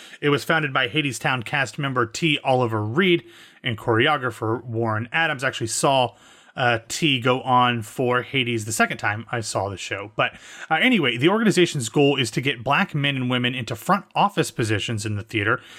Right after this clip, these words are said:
and one of their first partnerships is gonna be with the Broadway revival of Company. Once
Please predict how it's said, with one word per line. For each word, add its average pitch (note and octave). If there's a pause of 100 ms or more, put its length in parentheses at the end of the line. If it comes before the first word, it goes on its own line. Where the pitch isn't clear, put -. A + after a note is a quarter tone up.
(240)
and D3+
one E3
of A#3+
their F#3
first -
partnerships E3+
is B2
gonna C#3
be C#3+
with C#3
the C#3+
Broadway C3+
revival A#2+
of C3
Company. A#2+ (640)
Once D#3